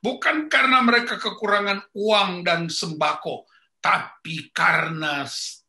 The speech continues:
tidak saling mendengar. Saya punya pengalaman menarik.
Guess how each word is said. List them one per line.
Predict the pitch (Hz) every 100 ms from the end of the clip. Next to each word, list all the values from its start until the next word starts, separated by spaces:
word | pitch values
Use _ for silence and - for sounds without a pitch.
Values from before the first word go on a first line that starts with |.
| _
tidak | 196 196 160 143 143
saling | - - 170 165 143 139 135
mendengar. | 139 135 127 113 120 113 - - _ _ _ _ _ _ _ _ _ _ _ - - - _
Saya | - 190 214
punya | - 175 165 -
pengalaman | 160 156 156 160 156
menarik. | 151 143 156 156 -